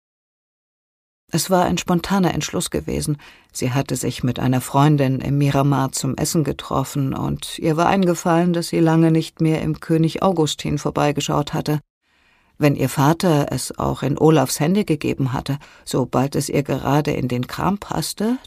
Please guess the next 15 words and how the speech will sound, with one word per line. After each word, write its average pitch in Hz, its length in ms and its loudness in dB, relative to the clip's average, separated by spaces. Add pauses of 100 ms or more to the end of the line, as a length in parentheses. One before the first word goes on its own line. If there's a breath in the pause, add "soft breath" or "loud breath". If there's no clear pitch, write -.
tat 247 240 -2
sie - 140 -4
immer 208 320 0
noch 170 340 -2
gern 156 300 2
so, 196 380 0 (380 loud breath)
als - 400 -2
müsste 226 300 0
sie 202 160 2
dort 196 240 2
gelegentlich 170 640 2
nach 147 140 0
dem 139 180 0
Rechten 123 420 -6
sehen. - 380 -8